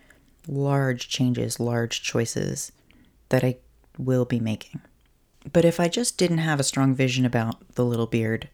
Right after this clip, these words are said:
either way, and I kind of felt, uh, y-, you know, I could s-, I could imagine it, but it's not strong. There's no real feeling attached to it. And I'm not really, like, drawing that reality toward me at all.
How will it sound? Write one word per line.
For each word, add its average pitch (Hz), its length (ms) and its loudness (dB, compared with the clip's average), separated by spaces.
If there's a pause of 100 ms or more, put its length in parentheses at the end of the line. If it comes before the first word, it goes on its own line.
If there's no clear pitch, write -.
either 117 280 0
way, 139 440 0 (600)
and 123 540 2 (260)
I 127 100 -2
kind 131 240 0
of 123 80 -2
felt, 120 360 -2
uh, 233 200 0
y-, 202 400 -2
you 240 120 6
know, 180 100 6
I 196 80 4
could 190 180 -8
s-, - 240 -6
I 202 40 2
could 202 260 -4 (120)
imagine 143 540 4
it, 131 120 2
but 135 120 2
it's - 140 -2
not 147 260 2
strong. 127 460 0
There's 123 200 0
no 147 100 2
real 135 200 0
feeling 120 400 -2
attached - 420 -6
to 120 100 -2
it. 120 140 -2 (560)
And 143 100 4
I'm 135 140 6
not 143 220 0
really, 135 180 0
like, 120 260 -2 (120)
drawing 123 580 0
that 120 220 -2
reality 113 420 -4
toward 123 380 -4
me 143 260 0
at 135 120 -2
all. 139 340 -2